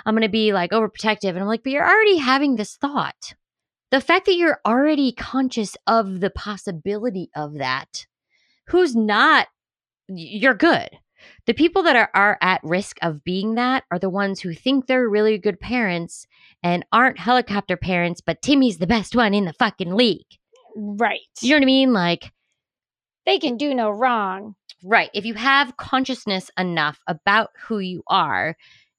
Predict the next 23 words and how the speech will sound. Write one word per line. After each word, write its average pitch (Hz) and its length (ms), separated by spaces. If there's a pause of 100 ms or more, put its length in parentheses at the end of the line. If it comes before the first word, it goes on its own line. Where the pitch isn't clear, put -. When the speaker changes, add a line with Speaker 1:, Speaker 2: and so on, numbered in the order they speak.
(180)
Speaker 1:
you're, 190 320
I 175 300
believe, 165 580 (120)
I 165 80
am 147 100
not 151 180
a 170 40
psychiatrist 160 800
or 170 60
a 165 40
psychologist, 156 640
and 156 80
I 147 40
have 151 140
zero 143 580 (140)
schooling 151 640
in 123 80
this, - 160
so 156 240
please 151 360
do 160 120
not 160 200
take 151 300